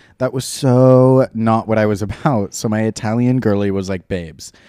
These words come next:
I will stay with you in the hammocks and chill." And then our Italian king was like, "Even better, I smuggled some weed to the jungle. Shall we smoke?" Hello?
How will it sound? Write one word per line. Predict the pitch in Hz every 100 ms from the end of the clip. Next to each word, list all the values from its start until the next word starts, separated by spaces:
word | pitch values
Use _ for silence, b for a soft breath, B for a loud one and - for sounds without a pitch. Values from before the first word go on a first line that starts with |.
| B B
I | 101
will | 101 107
stay | - 107 107
with | 123
you | 139
in | 151
the | 170
hammocks | 147 113 107 101 - -
and | 113 110
chill." | - 92 87 87 - B B -
And | 113
then | 110
our | 110
Italian | 104 - 104 110 117 120
king | 107 95
was | 92 90
like, | 95 -
"Even | 120 107 104
better, | 101 123 107 101
I | 98
smuggled | 107 - 104 101 101
some | - 101 95 - b b b
weed | - 101 123 175 120 107 117 -
to | 123
the | 117
jungle. | 101 123 123 92
Shall | 90 107
we | 104
smoke?" | 104 - 123 151 - - - -
Hello? | - 135 123 117 123 131 151